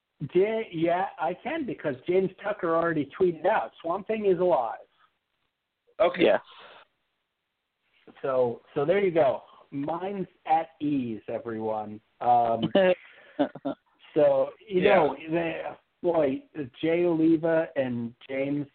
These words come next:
Speaker 1: they love Swamp Thing so much, um, you know, and all I can tell you is that, uh, that all of the,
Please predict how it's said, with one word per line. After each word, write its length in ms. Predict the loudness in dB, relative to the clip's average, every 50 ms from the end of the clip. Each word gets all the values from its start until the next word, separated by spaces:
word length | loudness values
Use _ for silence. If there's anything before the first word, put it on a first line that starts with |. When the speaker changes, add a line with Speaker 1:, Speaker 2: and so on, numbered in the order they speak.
| _ _ _ _ -4
Speaker 1:
they 540 | -2 0 2 2 4 4 2 0 -4 -6 -10 _
love 600 | -10 -6 -6 -4 -4 -6 -6 -6 -6 -6 -6 -6 -8 -10 -18 -20 -10
Swamp 380 | -6 -4 -2 -2 -2 -2 -4 -4
Thing 260 | -2 -2 0 -2 -4 -6 -10 -14 -6
so 180 | -4 -2 -2 -2
much, 400 | -2 -2 0 0 0 0 -4 -8 -14 -16 -16 -16 -18 -20 -20 _ _
um, 600 | 2 4 4 6 6 6 4 4 2 -2 -4 -6 -8 _ _ _ -4
you 160 | -2 -2 0
know, 400 | 2 2 4 4 4 2 0 -4 _
and 360 | -2 -2 0 0 -2 -4 -6 -10 _ _ _ -20 _ _ _ _
all 220 | 2 2 4 4
I 100 | 2 2
can 200 | 0 -4 -6 -6 -6
tell 300 | -2 0 0 0 0 -2
you 400 | -4 -6 -6 -6 -6 -6 -8 -6 -4
is 260 | -2 -2 -2 -2 -6 -8 _ -20 _ _
that, 340 | -4 0 2 2 2 0 -2 -6 -6 -2
uh, 360 | 0 2 2 2 0 -2 -4 -8 _ _ _ _ _ _ _ _ _ _ _ _ -10
that 400 | -2 0 0 0 0 -2 -6 _ _ _
all 460 | 0 2 2 4 2 2 2 2 0
of 180 | -2 -4 -4 -2
the, 180 | 2 2 2